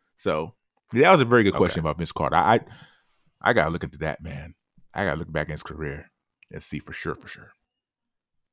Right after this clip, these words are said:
Speaker 1: But anyway, if this is your first time listening to this podcast, please subscribe. You can do it on any major podcast platform available.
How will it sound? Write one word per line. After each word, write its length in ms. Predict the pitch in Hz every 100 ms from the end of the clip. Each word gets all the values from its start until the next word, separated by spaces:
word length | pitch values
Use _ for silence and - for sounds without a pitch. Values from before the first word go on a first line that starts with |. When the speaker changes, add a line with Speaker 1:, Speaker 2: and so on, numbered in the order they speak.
| _ _ _ _
Speaker 1:
But 120 | 104 87
anyway, 220 | 60 - - _ _ _ _ _ _ _ _ _ -
if 180 | 156 135
this 180 | 262 202
is 140 | 190
your 100 | 180
first 280 | 170 165 -
time 140 | 147
listening 200 | 143 156
to 60 | 139
this 100 | -
podcast, 600 | 147 139 139 135 135 -
please 280 | 147 139 -
subscribe. 640 | 113 - 139 131 131 127 - _ _ _ _ -
You 80 | 113
can 80 | 131
do 80 |
it 40 | 127
on 80 | 117
any 340 | 123 131 131 123
major 380 | 117 123 131 123
podcast 640 | - 113 113 123 104 -
platform 400 | - 107 - 98
available. 680 | 85 104 127 127 127 123